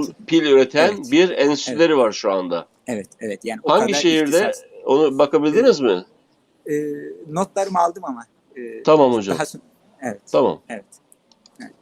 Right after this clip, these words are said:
Speaker 1: E, bunun haricinde katı yanmayan pil çalışmaları var. E, sodyum pili var. Mesela lityum şu an günümüzde kullanılan bir şey ama aynı zamanda sodyum pilleri de var.
Speaker 2: Peki hocam,
Speaker 1: Evet.
Speaker 2: e, beş on yıl sonra, pillerin beş on yıl sonrası nedir?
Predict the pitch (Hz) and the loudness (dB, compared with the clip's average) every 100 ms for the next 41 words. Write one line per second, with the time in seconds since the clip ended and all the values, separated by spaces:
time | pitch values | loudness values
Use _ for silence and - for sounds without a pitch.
0 | _ _ - - 151 156 147 151 190 - | _ _ -20 -8 -6 -4 -6 -6 -6 -4
1 | 170 170 175 - 151 - 170 160 127 143 | -6 -8 -14 -8 -6 -6 -8 -8 -8 -8
2 | 151 151 147 147 147 - 147 139 - 139 | -8 -10 -12 -12 -14 -10 -10 -10 -10 -10
3 | 139 139 139 135 - _ _ _ _ - | -10 -10 -12 -14 -16 _ _ _ _ -14
4 | 110 107 - 143 139 139 - 135 107 104 | -12 -8 -2 -2 -2 -14 -12 -12 -10 -10
5 | - 131 123 135 151 - 160 185 _ _ | -10 -10 -10 -12 -14 -16 -16 -16 _ _
6 | _ _ - 143 143 - - - - - | _ _ -2 -2 -2 -6 -12 -12 -14 -14
7 | 139 135 143 135 - 151 160 135 135 135 | -12 -10 -10 -12 -12 -12 -12 -14 -14 -14
8 | 123 120 135 151 - 131 131 127 123 113 | -16 -20 -20 -18 -14 -14 -12 -14 -12 -14
9 | 110 101 - _ _ _ _ _ _ _ | -14 -16 -20 _ _ _ _ _ _ _
10 | _ _ _ _ - _ _ _ _ - | _ _ _ _ -20 _ _ _ _ -2
11 | 151 196 180 190 185 117 92 _ _ _ | 2 4 6 4 2 -2 -12 _ _ _
12 | - 127 139 135 175 175 214 226 185 160 | -2 4 4 6 2 4 4 6 4 4
13 | 156 135 127 95 - 156 156 190 180 170 | 0 2 2 -2 -8 -4 2 2 4 2
14 | - 202 202 180 165 156 151 156 160 151 | 4 6 6 6 2 4 2 0 0 2
15 | 165 139 143 - | 2 2 -2 -4